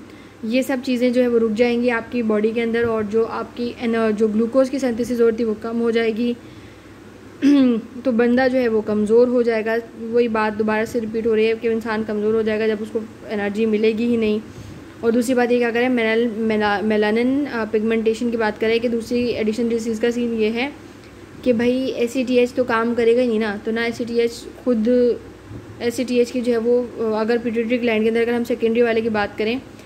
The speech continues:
कि पिट्यूटरी gland ही damage हो गया तो एसीटीएच वहाँ से produce ही नहीं, अ, secrete ही नहीं होगा, ना एसीटीएच सीक्रेट होगा, ना वो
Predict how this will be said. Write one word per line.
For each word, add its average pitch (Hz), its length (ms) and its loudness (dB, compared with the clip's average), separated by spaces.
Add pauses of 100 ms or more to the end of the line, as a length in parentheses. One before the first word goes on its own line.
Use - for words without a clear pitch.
(120)
कि 240 80 0
पिट्यूटरी 233 360 0
gland 220 280 2
ही 240 80 2
damage 220 300 2
हो 220 80 6
गया 226 160 2
तो 247 100 2
एसीटीएच 233 420 0
वहाँ 220 120 -4
से 226 120 -2
produce 214 300 0
ही 233 60 -2
नहीं, 220 180 0
अ, 214 120 0
secrete 220 360 0
ही 233 60 -6
नहीं 233 100 0
होगा, 226 160 0
ना 233 80 -2
एसीटीएच 226 380 -2
सीक्रेट 220 320 -4
होगा, 226 200 0
ना 233 100 -2
वो 233 240 0